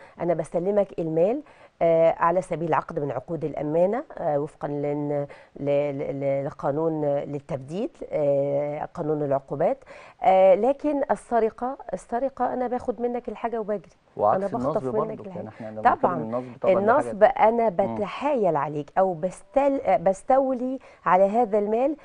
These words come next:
Speaker 1: برضه باستخدام طرق احتيالية.
Speaker 2: تمام. طيب هل، آه، إيه هي الأركان المتعلقة بجريمة السرقة اللي هي ت-، التي يجب ع-، اللي هي تتوفر فيها؟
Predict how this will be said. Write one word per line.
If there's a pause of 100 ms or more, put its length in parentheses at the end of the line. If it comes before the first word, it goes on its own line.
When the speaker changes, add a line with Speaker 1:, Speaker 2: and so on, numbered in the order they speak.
(200)
Speaker 1:
برضه
باستخدام
طرق
احتيالية. (400)
Speaker 2:
تمام. (340)
طيب
هل،
آه،
إيه
هي
الأركان
المتعلقة
بجريمة
السرقة
اللي
هي
ت-،
التي
يجب (100)
ع-، (100)
اللي
هي
تتوفر
فيها؟